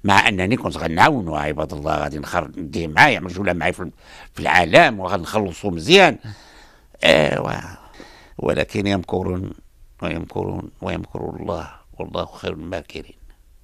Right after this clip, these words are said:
هذا هو. اولا انا كنشكر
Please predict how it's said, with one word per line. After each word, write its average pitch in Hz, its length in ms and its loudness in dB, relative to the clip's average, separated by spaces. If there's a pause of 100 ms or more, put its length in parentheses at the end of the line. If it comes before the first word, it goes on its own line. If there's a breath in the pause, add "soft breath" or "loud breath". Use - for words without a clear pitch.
(200)
هذا 78 280 -8
هو. - 200 -14 (1000 loud breath)
اولا 143 320 6
انا 131 140 4
كنشكر 127 540 0